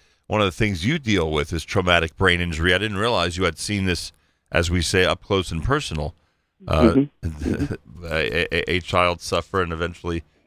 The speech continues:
Speaker 1: pass away from that type of injury. Unbelievable. People have to be so careful. Uh, we spoke about, uh, the roadways, spoke about bicycles and skateboarding,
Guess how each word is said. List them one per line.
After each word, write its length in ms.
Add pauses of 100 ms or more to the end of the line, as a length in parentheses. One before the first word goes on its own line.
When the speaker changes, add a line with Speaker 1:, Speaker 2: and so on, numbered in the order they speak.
(160)
Speaker 1:
pass 280
away 220
from 180
that 160
type 200
of 100
injury. 360
Unbelievable. 540
People 280
have 100
to 60
be 100
so 280
careful. 480 (320)
Uh, 280
we 80
spoke 320
about, 440
uh, 80
the 120
roadways, 520
spoke 200
about 220
bicycles 520
and 80
skateboarding, 840